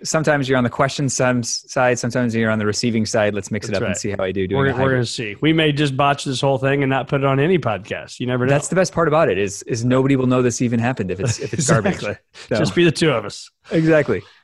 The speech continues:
Speaker 2: Well, man, I was gonna start with this, and, uh, I think, you know, we're both leaders of great, uh, great companies. Um, you guys at GoodellNet, uh,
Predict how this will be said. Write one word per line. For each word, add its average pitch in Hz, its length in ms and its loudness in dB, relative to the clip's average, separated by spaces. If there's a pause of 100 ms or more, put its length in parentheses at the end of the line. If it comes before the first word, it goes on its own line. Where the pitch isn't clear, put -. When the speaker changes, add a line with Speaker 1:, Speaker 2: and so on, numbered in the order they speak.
(120)
Speaker 2:
Well, 202 140 6
man, 226 160 6
I 202 80 6
was 247 160 4
gonna 220 160 4
start 208 300 4
with 180 100 4
this, 165 400 4
and, 156 300 2
uh, 143 240 4
I 143 80 2
think, 156 260 0
you 160 80 0
know, 156 140 4
we're 147 80 4
both 151 180 2
leaders 151 380 2
of 127 100 -2
great, 151 340 2
uh, 135 260 2
great 151 260 0
companies. 147 680 0
Um, 127 440 2
you 147 180 4
guys 139 300 2
at 135 100 -2
GoodellNet, 139 640 2
uh, 131 160 2